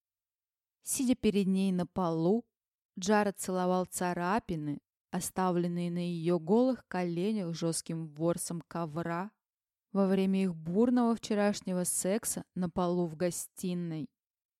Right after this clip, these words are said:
Аманда раздвинула ноги, приглашая его двигаться дальше, и застонала, когда губы Джареда коснулись внутренней поверхности её бёдер. «Как ты умудрилась остаться девственницей так долго?»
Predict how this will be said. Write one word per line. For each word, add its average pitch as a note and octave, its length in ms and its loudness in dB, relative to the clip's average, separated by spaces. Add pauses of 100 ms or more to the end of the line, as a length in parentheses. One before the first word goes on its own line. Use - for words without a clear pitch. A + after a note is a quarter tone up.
(380)
Аманда F#3 680 2
раздвинула E3+ 680 -2
ноги, F3+ 540 0
приглашая F3+ 640 -2
его F3 160 2
двигаться F3+ 500 -2
дальше, E3+ 580 -6 (460)
и G#3 60 -4
застонала, F3+ 880 -4 (260)
когда F3 280 -4
губы E3 280 -2
Джареда F3 540 -2
коснулись F3+ 720 -2
внутренней G3+ 600 0
поверхности E3+ 760 -4
её D#3 360 2
бёдер. D#3 600 -2 (1200)
«Как B3 240 0
ты C#4+ 120 4
умудрилась A3+ 680 8
остаться G3+ 440 -2
девственницей F#3+ 760 0
так F3+ 300 0
долго?» F3 520 2